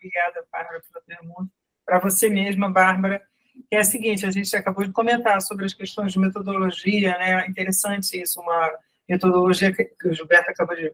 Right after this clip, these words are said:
de falar, né? Criada coletivamente, mas e também pra um, um público que é uma comunidade, que é coletivo. E falando do seu trabalho, achei bem interessante também, Bárbara, como você,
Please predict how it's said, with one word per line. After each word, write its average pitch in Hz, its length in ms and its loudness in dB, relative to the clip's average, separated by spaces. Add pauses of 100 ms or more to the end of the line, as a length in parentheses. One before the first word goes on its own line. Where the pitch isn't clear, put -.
de - 180 -18
falar, 160 360 8
né? 160 140 4
Criada 185 680 4 (280)
coletivamente, 185 880 4
mas 190 160 0 (100)
e 190 80 -8
também 190 540 6
pra 185 100 -2
um, - 340 -2 (340)
um 160 120 -10
público 202 400 4
que 185 100 0
é 190 640 8
uma 156 140 -4
comunidade, 170 720 -2
que 165 60 -10
é 156 40 -12
coletivo. 160 540 -4 (360)
E 190 120 0
falando 214 280 8
do 202 60 2
seu 220 220 4
trabalho, 214 540 6 (420)
achei 202 380 2
bem 214 160 2
interessante 214 520 0
também, 214 340 0
Bárbara, 190 340 0
como 190 160 0
você, 190 500 -2